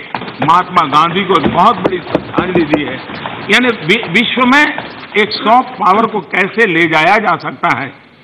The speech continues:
इसका एक उदाहरण हम आज अनुभव कर रहे हैं।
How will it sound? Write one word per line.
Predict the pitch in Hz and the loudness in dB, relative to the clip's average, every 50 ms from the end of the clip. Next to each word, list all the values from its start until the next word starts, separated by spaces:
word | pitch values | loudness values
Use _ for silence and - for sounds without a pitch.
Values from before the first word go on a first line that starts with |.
| - _ | -8 _
इसका | 175 190 185 190 208 185 | 0 0 0 2 2 2
एक | 180 175 - 175 165 - - - - - 156 160 151 156 | 2 2 -2 -6 -10 -10 -14 -12 -10 -8 -8 -8 -6 -4
उदाहरण | 156 131 117 143 170 185 202 196 160 110 - - - - - - - - - - - - - - - - - _ _ - - _ _ | -4 0 2 4 4 6 4 4 2 0 -6 -12 -18 -20 -20 -20 -20 -20 -20 -20 -20 -20 -20 -20 -20 -20 -20 _ _ -20 -20 _ _
हम | - 143 165 170 | 0 0 0 2
आज | 156 139 151 160 160 147 - - - - - - - - - - 151 | 4 4 4 4 2 0 -4 -10 -14 -16 -18 -20 -20 -14 -2 0 0
अनुभव | 151 151 139 131 196 202 | 0 0 0 2 2 2
कर | 180 - 165 160 | 2 2 2 4
रहे | 170 175 170 170 196 185 | 4 4 4 4 2 2
हैं। | 170 185 - - | 0 0 -2 -6